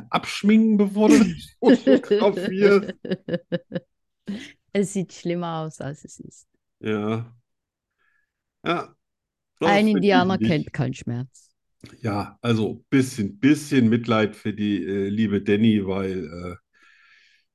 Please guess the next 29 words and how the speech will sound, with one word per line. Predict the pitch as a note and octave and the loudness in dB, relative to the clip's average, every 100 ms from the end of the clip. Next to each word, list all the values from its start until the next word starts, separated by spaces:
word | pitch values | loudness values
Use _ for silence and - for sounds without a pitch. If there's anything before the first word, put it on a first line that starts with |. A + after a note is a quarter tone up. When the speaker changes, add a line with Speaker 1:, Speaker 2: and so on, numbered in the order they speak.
| _ _ | _ _
Speaker 1:
sie | - A2 G#2+ G#2+ G2 | -2 2 2 2 0
hat | A#2 A#2 | -2 -4
quasi, | G#2+ G#2 G#2+ G2+ G#2 G2+ G2+ | -4 0 0 0 0 0 -2
äh, | G2+ G2+ G2 | -6 -10 -8
die | A2 G2 | -4 -6
Formel | - C3 C3+ C#3+ B2+ | 2 4 6 6 4
eins | A2+ C3 D#3+ - | 2 0 0 -4
des | C#3 - | -8 -10
Kartsports | - B2 B2+ - - B2 C3 A#2 | -6 -4 -4 -8 -4 -2 -2 -2
jetzt | B2 A#2+ - - | -2 -2 -6 -8
am | A2+ A3+ | -4 -4
eigenen | C3+ D3 C#3+ C3+ B2 A#2+ - _ | -2 0 2 2 2 -2 -14 _
Körper | C#3+ C#3+ C#3+ C#3+ C3 | -6 -6 -2 -2 0
Speaker 2:
Hm. | A2 | 0
Speaker 1:
erlebt | C3+ C#3 - - | 0 -4 -10 -10
und | A2+ G#2+ C3 - - | -6 2 2 2 -8
Speaker 2:
<laughs> | - _ _ _ _ _ _ _ _ _ _ G#3 | -20 _ _ _ _ _ _ _ _ _ _ 0
Ja. | A3 | 2
Speaker 1:
ist, | - - - - | 2 -2 -14 -6
ich | C#3 B2 | -4 0
sag | D#3 E3 | 0 2
mal | D#3 | 2
so, | B2+ D3 G#2+ - | 2 2 0 -4
sie | A2+ E3+ | -2 -2
ist | F#3+ - | -2 -4
über | D#3+ E3 | -4 -2
das | D#3+ - | -4 -8
Ziel | F3+ D#3 | -6 -4
etwas | D3 D#3 C3 | -4 -6 -8